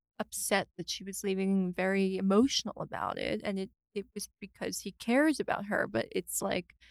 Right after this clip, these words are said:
how does that, does that manifest in, like, a normal way, the way that,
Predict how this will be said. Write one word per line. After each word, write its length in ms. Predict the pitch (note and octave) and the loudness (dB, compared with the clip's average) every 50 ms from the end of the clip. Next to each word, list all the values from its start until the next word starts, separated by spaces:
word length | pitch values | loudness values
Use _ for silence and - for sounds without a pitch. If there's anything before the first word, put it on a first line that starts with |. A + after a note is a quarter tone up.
| - _ _ _ _ _ _ _ _ _ _ - | -20 _ _ _ _ _ _ _ _ _ _ -16
how 260 | - - - A3 G#3+ | -12 -4 0 2 2
does 180 | F#3+ F#3+ F3+ - | 2 0 -2 -2
that, 240 | G3 F#3+ - - - - _ _ _ _ _ _ | 0 0 0 0 -2 -4 _ _ _ _ _ _
does 160 | G#3+ - - | -8 -4 0
that 160 | - G3+ - | 0 2 4
manifest 600 | G3 G3 F#3+ G3 G3 - - G3 G3 - - - | 4 4 4 4 2 0 0 0 0 -2 -4 -4
in, 120 | G3 F#3 F#3 | -2 -2 0
like, 160 | F#3+ F#3 F#3 | 0 -2 0
a 40 | F#3+ | 2
normal 520 | F#3+ F#3+ G3 G3 G3 G3 G3+ G3+ G3 F#3+ | 4 4 6 6 6 4 4 2 2 0
way, 420 | F#3 F#3 F#3+ F#3+ G3+ G3+ G#3 A3 A3 | 0 0 0 0 0 0 0 0 0
the 120 | G#3+ G3 | 0 -2
way 160 | F3+ F#3 F3+ | -2 -2 -2
that, 240 | F3+ F#3 F#3 F#3 F#3 | -2 -2 -4 -4 -6